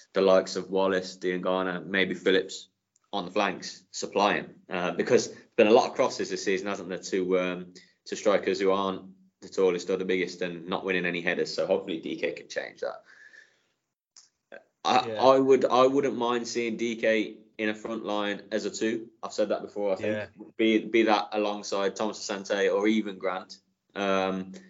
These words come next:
Speaker 1: the issue there is, I mean, what, what do you play? Do you play a three five two or a, a four four two is the only other, isn't it? Back to the old four four two. And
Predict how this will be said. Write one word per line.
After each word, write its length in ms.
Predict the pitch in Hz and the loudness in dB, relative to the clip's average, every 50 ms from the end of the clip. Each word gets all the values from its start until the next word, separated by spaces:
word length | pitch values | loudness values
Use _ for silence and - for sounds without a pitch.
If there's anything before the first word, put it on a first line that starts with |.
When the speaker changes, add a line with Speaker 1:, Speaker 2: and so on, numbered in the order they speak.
| - _ _ _ _ _ _ _ _ _ | -20 _ _ _ _ _ _ _ _ _
Speaker 1:
the 200 | - 113 123 123 | 4 8 8 8
issue 260 | 113 117 - 110 101 92 | 8 6 2 -2 -2 0
there 300 | 92 92 95 90 90 90 | 0 0 0 0 -2 -4
is, 160 | 87 85 92 | -6 -6 -8
I 100 | 87 92 | -6 -6
mean, 180 | 92 90 90 | -6 -6 -2
what, 200 | 90 90 85 - - - _ _ _ _ _ _ _ - - - - - - - - - - - | -2 -4 -4 -4 -12 -20 _ _ _ _ _ _ _ -20 -20 -20 -20 -20 -20 -20 -20 -20 -12 -4
what 260 | 98 92 - - - | -4 -4 -4 -4 -8
do 100 | - 90 | -6 -6
you 160 | 87 87 87 | -6 -6 -6
play? 300 | 90 85 85 85 85 85 | -4 -2 0 0 0 0
Do 120 | 85 90 | 0 -2
you 100 | 85 82 | -4 -2
play 180 | 90 92 87 85 | -2 -2 -2 -2
a 40 | 82 | -2
three 260 | - - 92 90 82 | 0 0 0 0 0
five 320 | - 92 87 82 78 - | 0 0 -2 -2 -2 -4
two 540 | - - 101 92 90 90 90 87 85 85 90 - | -6 0 2 2 4 4 2 0 -4 -8 -10 -4
or 560 | 90 92 90 87 87 87 85 71 65 65 78 | -2 0 2 2 2 2 2 0 -2 -4 -4
a, 40 | 82 | -6
a 220 | - - - - - _ _ _ _ _ | -6 -8 -10 -12 -12 _ _ _ _ _
four 220 | - 98 98 92 92 | 2 4 4 4 4
four 260 | - 95 95 92 92 | 4 6 6 6 4
two 320 | - - 85 - - - - - | 4 0 0 0 -2 -6 -4 -4
is 160 | 92 87 82 | -4 -2 2
the 120 | 90 85 | 2 2
only 300 | 85 85 87 90 87 85 | 2 2 0 0 0 2
other, 440 | 87 87 87 85 82 80 80 - - _ _ _ - - - - - _ _ _ - | 2 2 2 2 2 0 0 -2 -10 _ _ _ -20 -20 -20 -20 -20 _ _ _ -6
isn't 200 | - 92 87 90 | -4 -4 -2 -4
it? 140 | 76 - 85 | -4 -2 -2
Back 180 | 90 - - | -4 -4 -4
to 100 | - - | -4 -2
the 100 | 85 87 | 0 0
old 180 | 85 85 82 - | 0 0 -2 0
four 180 | - 92 90 87 | 0 0 0 2
four 180 | - 87 87 | 0 -2 -4
two. 300 | 87 - 95 92 87 87 | 0 2 4 4 4 4
And 220 | 85 85 80 82 | 0 -2 -8 -12